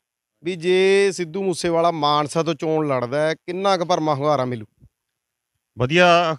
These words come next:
Speaker 2: ਹੁੰਗਾਰਾ ਮਿਲੂਗਾ ਜੀ ਇਹਨੂੰ। ਬਹੁਤ ਕਿਹੜੇ ਨਵੇਂ ਨੌਜਵਾਨ ਨੇ, ਸਾਰੇ ਮੁੰਡੇ ਵੋਟਾਂ ਪਾਉਣਗੇ, ਸਾਡੇ ਵਰਗੇ ਬਜ਼ੁਰਗ ਵੀ ਪਾਉਣਗੇ।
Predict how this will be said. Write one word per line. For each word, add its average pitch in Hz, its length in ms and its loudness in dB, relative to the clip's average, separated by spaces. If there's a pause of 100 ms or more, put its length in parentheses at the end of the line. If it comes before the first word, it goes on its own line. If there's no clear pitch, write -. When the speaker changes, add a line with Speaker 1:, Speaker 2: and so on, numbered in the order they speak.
(140)
Speaker 2:
ਹੁੰਗਾਰਾ 165 320 2
ਮਿਲੂਗਾ 151 300 0
ਜੀ 143 100 -2
ਇਹਨੂੰ। 165 260 -6 (140)
ਬਹੁਤ 143 360 0
ਕਿਹੜੇ 165 380 -2
ਨਵੇਂ 147 320 0
ਨੌਜਵਾਨ 135 580 0
ਨੇ, 127 240 -8 (500)
ਸਾਰੇ 160 300 0
ਮੁੰਡੇ 143 260 0
ਵੋਟਾਂ 131 400 -2
ਪਾਉਣਗੇ, 143 380 -2
ਸਾਡੇ 131 260 0
ਵਰਗੇ 135 280 0
ਬਜ਼ੁਰਗ 127 280 -6
ਵੀ 143 140 -4
ਪਾਉਣਗੇ। 123 460 -6